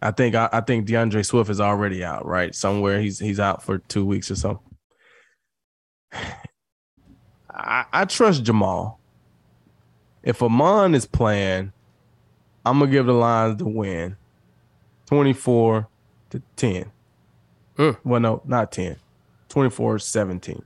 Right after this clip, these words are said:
Speaker 2: Okay, that's a little better. I'll take that.
Speaker 1: Twenty-four seventeen.
Speaker 2: All right.
Speaker 1: But if Amon is not playing, then I think it'd be flipped. I think Seattle will get the win, twenty-four seventeen.
Speaker 2: Okay.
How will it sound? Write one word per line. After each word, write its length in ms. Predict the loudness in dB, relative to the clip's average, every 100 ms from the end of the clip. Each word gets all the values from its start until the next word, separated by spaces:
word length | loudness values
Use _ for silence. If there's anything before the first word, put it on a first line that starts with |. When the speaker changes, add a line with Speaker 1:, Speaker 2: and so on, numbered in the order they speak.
| _
Speaker 2:
Okay, 320 | -4 -2 -6 -10
that's 180 | -10
a 40 | -10
little 120 | -12
better. 200 | -14 -14
I'll 100 | -14
take 200 | -14 -18
that. 120 | -20 -20 _
Speaker 1:
Twenty-four 400 | 0 0 0 -2
seventeen. 460 | -2 -4 -6 -8 -10
Speaker 2:
All 60 |
right. 60 | -12 _ _ _ _ _ _ _ _ _ _ _
Speaker 1:
But 120 | 0
if 140 | 2
Amon 420 | 0 2 4 4 4
is 140 | 4
not 420 | 4 4 2 0
playing, 480 | -2 -2 -4 -10 -12 -20 _ _ _ _ _ _ _ _ _ _ _ _ _ _ _ _ _ _ _
then 300 | -12 -2 0
I 100 | 2
think 280 | 0 0 0
it'd 200 | 0 0
be 100 | -2
flipped. 480 | -6 -6 -6 -6 -18 _ _ _ _ _ _
I 80 | -8
think 240 | -2 -2 -2
Seattle 400 | 0 2 2 0
will 80 |
get 180 | -4 -6
the 80 | -6
win, 400 | -6 -6 -6 -10 -16 _ _
twenty-four 460 | -8 -6 -6 -6 -8
seventeen. 500 | -8 -10 -10 -12 -16 -10
Speaker 2:
Okay. 360 | -10 -8 -10